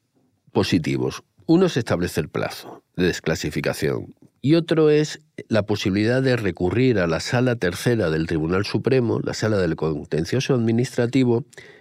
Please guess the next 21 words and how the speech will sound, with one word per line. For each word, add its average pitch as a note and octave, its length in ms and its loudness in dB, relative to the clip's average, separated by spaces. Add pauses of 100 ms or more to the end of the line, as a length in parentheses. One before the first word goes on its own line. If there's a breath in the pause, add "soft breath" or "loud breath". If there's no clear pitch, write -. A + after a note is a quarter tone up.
(160 loud breath)
la C3 160 4
decisión C3 960 2
de C3 300 2
clasificar G#2+ 760 0
un G#2+ 140 2
documento A2 500 0
o A2 60 2
clasificar F#2 640 -2
una F#2 220 4
información. D2+ 680 -2 (500 loud breath)
Y A#2+ 80 4
esta D#3 240 0
sala D3+ 340 2
tiene A2+ 240 0
la B2 140 2
potestad A#2+ 600 -2
de G#2 220 0
poder B2+ 420 0 (360)
examinar G#2+ 680 2
ese C#3 180 -2
documento G2+ 760 0